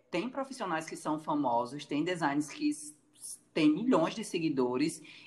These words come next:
e que eles postam o, o projeto deles todos no estilo definido por eles. Por quê?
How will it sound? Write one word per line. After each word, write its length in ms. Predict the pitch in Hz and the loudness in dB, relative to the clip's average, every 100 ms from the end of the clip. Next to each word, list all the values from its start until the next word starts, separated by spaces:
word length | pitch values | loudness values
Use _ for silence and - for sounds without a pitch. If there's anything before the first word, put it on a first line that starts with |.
| - | 2
e 100 | 156 | 2
que 280 | 190 202 - | 4 -2 4
eles 320 | 185 214 226 | 4 4 0
postam 500 | - 185 185 185 160 | 6 8 8 4 4
o, 420 | 143 135 - 135 | 4 2 0 -2
o 20 | |
projeto 500 | 127 135 131 131 123 | 2 4 4 4 2
deles 420 | 117 135 160 156 - _ _ | 2 2 2 0 -6 _ _
todos 480 | - 180 185 190 214 | 6 8 6 2 -2
no 120 | 208 | -4
estilo 440 | 208 - - 165 175 | -4 -4 2 2 2
definido 540 | 175 175 190 156 147 | -2 -2 2 4 4
por 260 | - 180 202 | 4 6 6
eles. 520 | 170 131 120 - - _ _ _ | 6 2 0 -6 -14 _ _ _
Por 220 | 165 165 | 2 2
quê? 340 | - 147 113 | 2 0 0